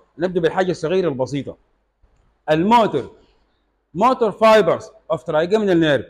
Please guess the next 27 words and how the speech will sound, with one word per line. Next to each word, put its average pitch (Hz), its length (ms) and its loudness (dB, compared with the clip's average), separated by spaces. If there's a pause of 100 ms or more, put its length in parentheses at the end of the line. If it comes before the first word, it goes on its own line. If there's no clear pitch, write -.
(240)
The 156 80 -2
motor 226 280 0
fibers 196 460 2 (220)
of 143 120 -10
trigeminal 180 440 0
nerve 214 320 2 (300)
takes 220 200 2 (140)
origin. 180 340 0
بتبدأ 165 420 -2
من، 220 320 0 (220)
بتبدأ 175 440 -2
المنشأ 170 380 -2
بتاع 175 320 2
النيوكليوس 175 360 -2
حقتها 208 680 0
اللي 165 120 -4
هي 202 80 2
الموتور 190 340 0
نيوكليوس 196 400 0
of 165 140 -12
trigeminal 160 600 -2
nerve 202 280 4 (420)
في 214 420 -2 (140)
البونز. 165 420 0 (680)
In 160 40 0
the 156 140 -2
bones. 156 300 0